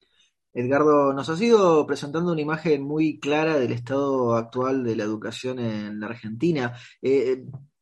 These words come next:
si fueras ministro de Educación, no digo que lo vayas a hacer, pero si fueras ministro de Educación de algún gobierno, ¿qué sería lo primero que harías, eh, en, en lo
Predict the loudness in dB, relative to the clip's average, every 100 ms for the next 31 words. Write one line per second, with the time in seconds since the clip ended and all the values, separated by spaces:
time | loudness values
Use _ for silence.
0 | _ -4 -2 2 2 2 -2 2 6 6
1 | 6 2 4 8 8 8 4 4 4 4
2 | 4 2 0 0 -4 2 4 4 0 -2
3 | 0 4 4 4 0 -2 0 4 6 6
4 | 6 8 6 2 -8 -16 _ _ -20 _
5 | 2 4 6 4 6 6 4 2 2 4
6 | 4 2 0 -4 -2 2 2 2 0 -6
7 | -4 0 2 2